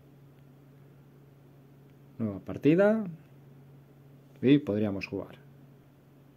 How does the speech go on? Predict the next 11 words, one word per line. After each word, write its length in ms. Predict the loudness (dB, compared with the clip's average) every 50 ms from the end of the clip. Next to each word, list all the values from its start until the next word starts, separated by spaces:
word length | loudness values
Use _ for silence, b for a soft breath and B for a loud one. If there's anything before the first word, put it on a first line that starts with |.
| -8 0
Bueno, 400 | 6 8 8 8 8 6 2 2
y 280 | 0 2 4 6 8 6
eso 200 | 6 6 4 2
es 120 | 2 2
todo. 260 | 2 2 4 4 2
Espero 340 | 0 0 2 2 4 4 4
que 120 | 2 0 0
te 120 | 0 0
sea 300 | 0 2 2 4 4 4
de 80 | 2 2
utilidad. 640 | 2 2 2 2 4 6 6 8 10 10 8 8